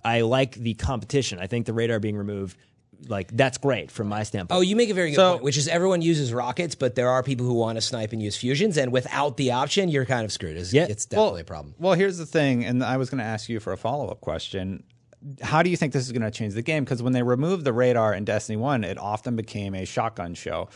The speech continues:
Speaker 3: where you would just sneak up and try and shotgun the other team. Um, do you have any concerns about it, or do you think it's just going to level the playing field in an interesting way?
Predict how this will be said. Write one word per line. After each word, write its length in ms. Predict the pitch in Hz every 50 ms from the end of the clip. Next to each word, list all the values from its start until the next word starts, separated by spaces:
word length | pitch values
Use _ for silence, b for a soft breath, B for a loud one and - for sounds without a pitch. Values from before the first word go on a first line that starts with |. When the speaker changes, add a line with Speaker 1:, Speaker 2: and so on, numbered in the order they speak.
| B B B
Speaker 3:
where 100 | - 107 101
you 100 | 104 104
would 60 | 95
just 180 | 104 104 101 -
sneak 240 | - 117 117 113 -
up 200 | 107 98 95 -
and 60 | 95 87
try 140 | - 92
and 120 | 90 92 -
shotgun 340 | - - - - - 82 85
the 100 | 87 -
other 160 | - - -
team. 380 | - - 143 139 135 135 135 131 B B B B B B B B -
Um, 260 | 127 117 117 117 - -
do 100 | 127 117 151
you 20 | 143
have 80 | 127
any 100 | 131 120
concerns 640 | 104 - 113 98 - - - 170 165 160 156 131 123
about 240 | 104 107 107 104
it, 100 | 101 101
or 120 | 107 107 107
do 100 | 107 117
you 100 | 113 110
think 280 | 110 - 107 98 -
it's 160 | 104 92 - -
just 160 | 101 - -
going 240 | - 101 98 92 80
to 160 | - - 95
level 300 | 90 98 101 90 101 95
the 80 | 92 87
playing 260 | - 98 95 92 90
field 260 | - - 90 87 90
in 80 | 90 87
an 160 | 87 90 -
interesting 380 | - 98 - - - - 98 92
way? 220 | - 50 -